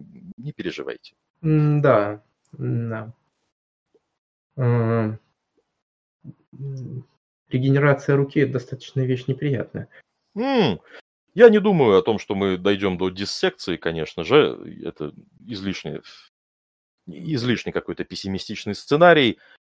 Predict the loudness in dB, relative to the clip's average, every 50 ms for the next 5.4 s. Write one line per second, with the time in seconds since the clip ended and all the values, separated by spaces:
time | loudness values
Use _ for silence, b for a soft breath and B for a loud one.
0 | _ _ _ _ 2 4 4 4 6 6 8 6 6 6 2 -4 -14 -20 -20 -20
1 | -20 -20 -14 -12 0 4 6 8 8 6 4 0 -2 0 0 0 -2 -2 -6 -10
2 | -14 _ _ _ _ _ _ _ _ _ _ _ _ -2 0 2 2 2 2 2
3 | 2 0 0 0 -2 -6 -10 -14 -16 -18 -16 -14 -2 2 4 4 4 4 0 2
4 | 2 2 2 2 -2 -4 -4 -4 -6 -6 -8 -4 0 0 2 2 2 0 0 -4
5 | -6 -4 -4 -4 -4 -4 -8